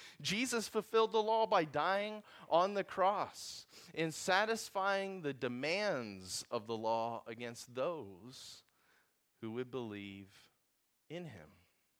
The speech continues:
And so the consequence, it, it, it was written in the law that the consequence for disobeying the law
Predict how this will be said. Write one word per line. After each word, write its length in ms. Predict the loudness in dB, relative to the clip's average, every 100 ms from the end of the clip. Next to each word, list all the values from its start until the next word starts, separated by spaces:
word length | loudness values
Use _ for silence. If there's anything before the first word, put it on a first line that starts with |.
| _ _ _ _ _ _ _ _ _ _ _ _ _ _ -20 _ -6
And 100 | 0
so 180 | 2
the 120 | 2 -2
consequence, 1300 | 4 4 4 -2 -6 -6 -6 -6 -8 -8 -8 -10 -18
it, 560 | -14 -10 -10 -6 -6 -6
it, 120 | -10 -10 -4 -2
it 20 |
was 220 | -2 -2
written 300 | 0 0 -2
in 220 | -6 -6
the 80 | 0
law 300 | 4 4 4
that 160 | 0 -8
the 80 |
consequence 920 | -12 -2 -2 -2 -10 -8 -6 -6 -8 -10 -16 -6
for 160 | -2 0
disobeying 1000 | 2 4 4 6 6 6 4 2 -2 -8 -18 -6
the 160 | 0 2
law 680 | 2 2 2 4 2 0